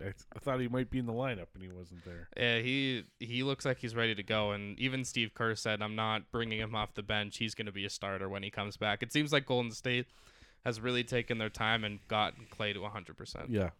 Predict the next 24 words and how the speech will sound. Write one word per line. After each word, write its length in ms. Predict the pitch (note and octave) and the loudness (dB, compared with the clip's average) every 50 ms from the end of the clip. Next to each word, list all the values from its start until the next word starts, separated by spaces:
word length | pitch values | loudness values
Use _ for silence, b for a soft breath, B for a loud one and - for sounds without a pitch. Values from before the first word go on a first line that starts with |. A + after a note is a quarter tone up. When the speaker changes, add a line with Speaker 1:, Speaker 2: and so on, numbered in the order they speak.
| - - | -8 -6
Speaker 1:
and 120 | A3+ A3 G#3 | -2 2 4
that's 180 | E3+ - - | 4 2 2
fair. 240 | - - E2+ E2+ F#2 G2+ | 0 -2 -2 -2 -2 -4
They're, 140 | A2 G#2 G2 - _ _ - - - | -4 -6 -6 -6 _ _ -20 -14 -8
what, 160 | - A2+ F#2 - - | -6 -6 -6 -8 -8
twenty-nine 400 | - - G#2+ G#2+ G#2+ G2+ G2+ G2 G2+ | -8 -4 -2 -2 0 0 0 0 -2
and 120 | F#2+ F#2 F2+ | -2 -4 -6
seven? 320 | - A2 G2+ G2 F#2 F2+ F2+ | -4 -4 -2 -2 -4 -6 -6
There's 200 | F2+ F2+ F2 - | -8 -8 -6 -6
no 100 | A2 G2+ | -6 -4
rush. 400 | F2+ F2 G2 F#2+ F2 - - - _ | -2 -2 -2 -2 -4 -6 -10 -18 _
Speaker 2:
<laughs> 260 | _ _ _ _ - | _ _ _ _ -16
No, 220 | - G2 F#2 F#2+ - - | -12 -10 -8 -8 -4 -2
that's, 260 | A#2+ A#2+ - - - B B B B B B | -2 -2 -2 -4 -10 B B B B B B
it's 160 | B B2+ B2+ | B -2 0
a 60 | C#3 C3 | -2 -2
team 360 | C3 - D3+ C#3 C#3+ C#3 C3+ | 0 2 2 4 4 4 4
that's 240 | C3 A#2+ A2+ - - | 2 2 0 -2 -4
about 280 | A#2 A2+ A#2 A2+ G#2+ | -2 0 0 0 0
to 100 | - A2+ | -2 -4
get 260 | G#2 A2 G#2+ G2+ G#2 - - _ _ _ _ _ _ _ _ _ - | -2 -2 0 -2 -2 -4 -8 _ _ _ _ _ _ _ _ _ 0
better. 400 | A2+ G2+ G2 G2 F#2 F#2+ G2 G2+ - | 0 0 0 0 -2 -6 -6 -4 -4
Speaker 1:
They'll 80 | A#2 | -4
f-, 120 | G2+ - | -6 -6